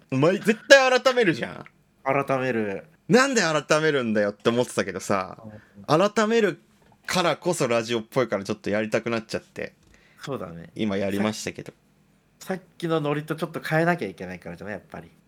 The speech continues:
Speaker 1: あ、区切りとしてね。
Speaker 2: そうそうそう。
Speaker 1: なるほどね。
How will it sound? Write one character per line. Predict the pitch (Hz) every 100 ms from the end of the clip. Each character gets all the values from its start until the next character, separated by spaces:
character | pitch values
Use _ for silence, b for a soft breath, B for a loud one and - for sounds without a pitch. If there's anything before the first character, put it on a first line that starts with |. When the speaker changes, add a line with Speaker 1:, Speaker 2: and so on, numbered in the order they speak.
| -
Speaker 1:
あ、 | 98 95
区 | - 117
切 | 117
り | 123 113
と | 107
し | -
て | 90
ね。 | 87 147 - _ _ -
Speaker 2:
そ | 98
う |
そ | - 95
う |
そ | 90 92
う。 |
Speaker 1:
な | 98
る | 98
ほ | 98
ど | 95
ね。 | 120 160